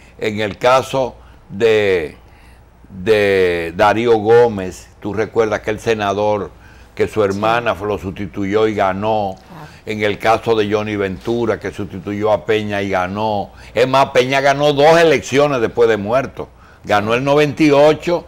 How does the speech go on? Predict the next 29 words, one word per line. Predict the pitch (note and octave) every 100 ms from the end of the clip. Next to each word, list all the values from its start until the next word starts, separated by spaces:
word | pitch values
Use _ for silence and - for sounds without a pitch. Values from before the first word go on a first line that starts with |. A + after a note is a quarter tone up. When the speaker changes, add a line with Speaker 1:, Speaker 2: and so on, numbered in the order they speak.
| -
Speaker 1:
y | A2+
después | A#2+ G2 B2
ganó | B2+ A#2+ A#2+
con | A2 G#2+
Hipólito, | F2+ A#2+ D#3+ A#2+ G2
porque | F#2
Hipólito | G#2+ G#2+ A2+ A2 B2+
no | C3+
lo | D#3 A#2
quiere | B2+ B2 A2+
reconocer, | G#2+ - F#2+ F#2 A2+ B2+
pero | G#2+ G2
Hipólito | F2 G#2 A2 A#2
es |
un | C3
producto | B2 C3 B2 B2+ A2+ D3+ - - - -
de |
la | G#2 G2
muerte | G#2 G2+ G#2
de | F#2+
Peña. | - A#2+ D3+ G2+ C#2
Speaker 2:
Así | F3+ - F#3+
es. | F3+ -
Speaker 1:
Entonces | C3+ D3
yo | D3 C#3+
te | D3+
quiero | D3 C#3+ C3
preguntar, | B2 A2 F#2 F#2 E2 D2 - - - - - -
eh, | A#2 A2+ A2 G#2 F#2+ E2+